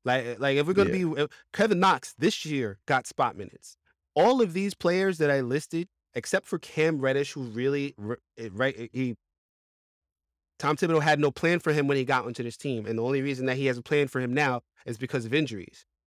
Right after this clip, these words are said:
Speaker 1: When we're fully healthy, will he still get minutes? Probably not, because I don't think he's shown enough to get consistent minutes.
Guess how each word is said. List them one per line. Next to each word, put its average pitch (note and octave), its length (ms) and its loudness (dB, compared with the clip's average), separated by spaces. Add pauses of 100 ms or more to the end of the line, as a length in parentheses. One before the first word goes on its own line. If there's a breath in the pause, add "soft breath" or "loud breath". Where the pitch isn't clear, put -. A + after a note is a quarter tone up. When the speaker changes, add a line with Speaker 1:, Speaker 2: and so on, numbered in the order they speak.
Speaker 1:
When C#3 180 2
we're D3 120 2
fully D3+ 300 -2
healthy, E3+ 340 0
will E3 140 0
he D#3 100 0
still F3 200 -4
get E3+ 180 -2
minutes? F#3 420 -2 (1080)
Probably F3+ 420 2
not, F3 240 4
because C3 240 -4
I C3 80 4
don't D3+ 160 2
think D3 180 -4
he's C#3 140 -6
shown D3+ 300 2
enough B2+ 260 0
to B2 100 -6
get C3+ 220 -2
consistent - 500 -8
minutes. - 360 -18